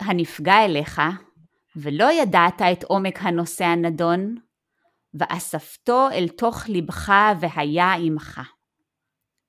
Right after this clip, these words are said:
פירושו, על מי נאמר "ואספתו אל תוך לבך"? אם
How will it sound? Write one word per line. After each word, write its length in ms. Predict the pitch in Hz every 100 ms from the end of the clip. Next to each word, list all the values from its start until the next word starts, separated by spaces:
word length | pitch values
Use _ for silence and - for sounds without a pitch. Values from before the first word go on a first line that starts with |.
| -
פירושו, 640 | 165 143 127 - 139 233 277 _ _ _ _ _ _ _ _ _ _ _ _ -
על 160 | 202 214
מי 180 | 262 392
נאמר 520 | 381 233 220 220 220
"ואספתו 760 | 190 - 202 - 170 - 214 208
אל 120 | 202
תוך 340 | 196 180 -
לבך"? 360 | 165 160 123 101 151 262 - _ _ _ _ _ _ _ _ _ -
אם 300 | 349 359